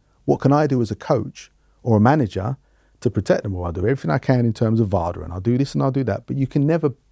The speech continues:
protect them. At this very moment in time, the only way, the only way of making this sport fair is to let everyone do whatever the hell they want. Have no ba-, have no doping control. Just say,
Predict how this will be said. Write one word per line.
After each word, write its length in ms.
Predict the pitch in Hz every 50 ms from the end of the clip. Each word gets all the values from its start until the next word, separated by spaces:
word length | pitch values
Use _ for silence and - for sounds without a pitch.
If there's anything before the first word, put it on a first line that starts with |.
| _ _
protect 400 | - 120 - - - - - _
them. 220 | - 90 90 98 - _ _ _ - _ - - - - _ _ -
At 240 | - 113 120 113
this 160 | 110 143 170 -
very 220 | - - 170 170
moment 260 | 165 156 151 147 147 139
in 60 | 135
time, 240 | - - 117 104 101
the 160 | 107 120 131
only 240 | 147 160 170 165 143
way, 300 | 107 95 101 92 90 _ _ _
the 160 | - 127 - -
only 360 | 147 151 156 160 156 139 113
way 360 | 95 90 95 98 101 95 - _ _ _ _ _ _ _ _ _
of 160 | 120 107 101
making 400 | 113 120 123 127 123 - 127 123
this 140 | 120 117 -
sport 360 | - - - 110 113 104 -
fair 380 | - - 104 95 - 104 98 - _ _ _ _ _ -
is 100 | 101 -
to 100 | - 95
let 200 | 92 95 - - _
everyone 500 | 131 123 117 117 123 120 120 123 120 120
do 140 | 110 110 107
whatever 340 | 104 101 95 110 101 95 98
the 80 | 104
hell 140 | 101 107 101
they 100 | 95 98 98
want. 220 | 92 90 92 92 _ _ _ _ _ _ _ _ _ _ _ _ _ _ _ - _ _ _ _
Have 200 | - 113 110 98
no 440 | 107 107 113 117 120 117 123 113 104 98 - _
ba-, 160 | 123 113 110
have 260 | - - 113 101 104
no 160 | 123 120 117 110 - -
doping 360 | - 117 113 110 104 - 117 107
control. 480 | - 113 107 - - 113 101 95 95 - - - - _ -
Just 180 | - 139 -
say, 220 | - 131 117 113